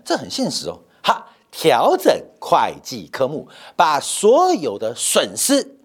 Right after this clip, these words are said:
把所有的损失全部的给消灭殆尽。好，这个家丑不可外扬，我要讲一个家丑的事情，我要跟大家讲哦，这个错误的决策配合贪婪的心态哦，这个会使得很多决策遭遇到巨大的损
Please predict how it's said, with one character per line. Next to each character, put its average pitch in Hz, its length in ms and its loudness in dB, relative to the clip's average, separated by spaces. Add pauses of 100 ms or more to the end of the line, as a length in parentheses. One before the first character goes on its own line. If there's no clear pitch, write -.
(320)
把 104 300 0
所 185 420 0
有 139 140 -6
的 104 160 -10
损 - 340 -6
失 127 320 -10 (400)
全 123 640 -2
部 208 220 -2
的 - 240 -10
给 82 200 -10
消 139 160 0
灭 135 100 -6
殆 101 140 -2
尽。 - 160 -16 (640)
好， 277 220 0 (160)
这 226 80 -14
个 214 120 2
家 349 360 0
丑 104 320 -6
不 - 140 -10
可 - 160 -8
外 165 160 0
扬， 90 200 -8 (120)
我 104 160 -4
要 175 40 0
讲 - 160 -8
一 76 60 -18
个 95 160 -16
家 180 240 -2
丑 - 180 -18
的 80 80 -16
事 - 140 -14
情， - 220 -16
我 - 60 -16
要 104 60 -10
跟 143 140 -10
大 147 60 2
家 196 80 0
讲 - 180 -8
哦， 76 160 -20 (340)
这 - 120 -4
个 214 100 2
错 349 380 0
误 226 100 -2
的 147 80 2
决 113 160 -6
策 123 300 -2
配 - 120 -8
合 135 120 -2 (100)
贪 320 240 0
婪 196 100 -4
的 196 120 -8
心 190 260 -6
态 202 200 -2
哦， 65 120 -18 (260)
这 - 120 -4
个 165 100 2
会 180 160 -2
使 127 400 0
得 127 240 -2
很 117 280 -4
多 175 140 0
决 117 140 -4
策 - 220 -2
遭 147 120 -2
遇 139 60 -4
到 117 120 -4
巨 180 280 -6
大 123 140 0
的 98 80 -10
损 - 180 -10